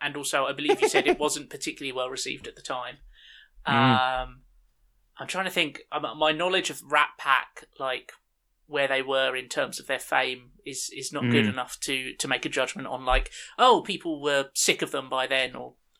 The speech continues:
Speaker 2: Sure,
Speaker 1: or
Speaker 2: sure,
Speaker 1: they
Speaker 2: sure.
Speaker 1: were right at the peak of their powers or whatever.
Speaker 2: Mm.
Speaker 1: Um, I think it's, I'm gonna say it did a little bit better than Jack,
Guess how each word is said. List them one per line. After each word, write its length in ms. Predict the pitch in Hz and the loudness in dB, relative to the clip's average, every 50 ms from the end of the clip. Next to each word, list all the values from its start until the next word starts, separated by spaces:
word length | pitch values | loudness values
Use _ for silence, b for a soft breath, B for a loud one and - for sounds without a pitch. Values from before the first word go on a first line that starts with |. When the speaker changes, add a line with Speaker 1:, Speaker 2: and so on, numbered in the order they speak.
| _ - | _ -6
Speaker 2:
Sure, 340 | - - 147 139 135 127 120 | -2 2 2 4 4 4 2
Speaker 1:
or 40 | 139 | 2
Speaker 2:
sure, 80 | 135 147 143 | 2 2 2
Speaker 1:
they 60 | 135 | 2
Speaker 2:
sure. 80 | 131 135 | 2 0
Speaker 1:
were 100 | 131 127 - | -2 -4 0
right 240 | 156 180 190 180 131 | 4 6 6 6 4
at 60 | 147 | 0
the 80 | 151 143 | -4 -6
peak 260 | - 196 160 - - | -4 -6 -8 -6 -6
of 80 | 147 - | -4 -2
their 100 | 147 135 | -2 -2
powers 440 | 139 - 143 135 127 127 127 123 - | 0 2 0 2 2 0 -4 -8 -8
or 80 | 131 131 | -8 -6
whatever. 320 | 135 131 127 - - - _ B B B B B B B B B B - 165 | -4 -4 -4 -6 -8 -14 _ B B B B B B B B B B -2 2
Speaker 2:
Mm. 80 | 160 | 4
Speaker 1:
Um, 440 | 156 156 156 156 151 147 147 147 - _ - | 4 6 6 6 4 4 2 -4 -12 _ 2
I 140 | 175 196 202 | 4 4 4
think 240 | 202 233 202 - - | 4 -2 -6 -6 -8
it's, 460 | - - - - - - - - _ _ _ _ _ _ _ _ _ _ _ _ _ _ _ _ - 156 | -10 -10 -8 -8 -6 -6 -8 -8 _ _ _ _ _ _ _ _ _ _ _ _ _ _ _ _ -4 0
I'm 200 | 170 185 190 180 | 0 0 0 -2
gonna 140 | 202 180 170 | -6 -6 -4
say 280 | - - 165 156 151 | 0 4 4 4 4
it 120 | 143 139 - | 4 0 -2
did 160 | 151 147 139 | -4 -2 -2
a 100 | 139 143 | -2 -4
little 280 | 175 190 208 202 185 - | 0 0 0 0 0 -2
bit 200 | - 147 - - | -4 -4 -4 0
better 540 | 143 135 135 - - - 143 135 131 127 123 - | 0 0 0 0 -2 0 2 2 2 0 -2 -6
than 140 | 131 127 | -12 -12
Jack, 500 | 123 - - - - - - - - - | -6 -2 0 0 0 0 -2 -8 -18 -18